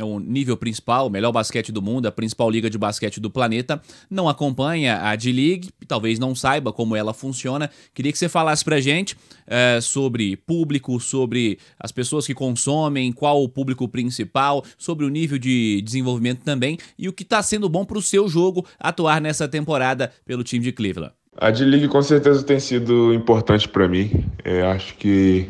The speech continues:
Speaker 2: em alguns aspectos do meu jogo que eu venho melhorando, eu posso dar os créditos ao meu treinador, que é o Daniel Gibson, que jogou com o LeBron James em Cleveland, jogou por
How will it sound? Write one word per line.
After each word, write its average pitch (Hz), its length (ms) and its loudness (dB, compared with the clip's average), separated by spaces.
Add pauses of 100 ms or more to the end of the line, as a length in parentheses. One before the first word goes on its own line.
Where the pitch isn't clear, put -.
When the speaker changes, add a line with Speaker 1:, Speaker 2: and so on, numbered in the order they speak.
(1000)
Speaker 2:
em - 60 4
alguns 95 260 6
aspectos 98 320 6
do 98 80 0
meu 95 140 6
jogo 101 180 6
que 101 100 2
eu 95 60 6
venho 98 160 6
melhorando, 95 720 6 (600)
eu 90 580 4 (920)
posso 92 240 4
dar 98 120 8
os 95 140 4
créditos 95 420 6
ao 95 160 6
meu 92 440 4
treinador, 95 600 4 (120)
que - 160 -2
é - 20 4
o 90 500 2 (960)
Daniel 90 500 4
Gibson, 98 440 4 (180)
que 98 140 -2
jogou 92 240 6
com 92 140 0
o - 20 6
LeBron 87 320 4
James 90 300 2
em 87 80 -2
Cleveland, 95 360 4
jogou 90 220 4
por 87 340 2